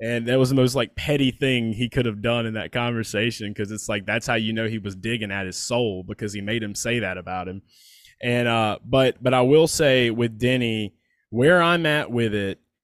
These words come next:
is he had a lot he was racing for, more than just a win, more than just points. It was celebratory, whatever. But Denny did say,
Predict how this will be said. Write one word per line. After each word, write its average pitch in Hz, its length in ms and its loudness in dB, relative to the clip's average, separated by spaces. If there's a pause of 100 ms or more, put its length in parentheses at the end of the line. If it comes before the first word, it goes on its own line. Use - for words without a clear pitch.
(240)
is 117 640 0 (680)
he 156 240 -2
had 143 340 4
a 117 60 2
lot 117 440 2
he 127 160 -4
was 113 180 -4
racing 113 400 -2
for, 113 280 -4
more 113 320 -2
than 113 180 -4
just 110 260 -6
a 107 60 -2
win, 107 280 -4
more 107 220 -2
than 110 140 -8
just 104 260 -10
points. 107 420 -6
It 98 120 -8
was 101 460 -6 (140)
celebratory, 117 720 -4
whatever. 117 520 0 (340)
But 120 140 0
Denny 139 240 2
did 135 240 0
say, 131 440 2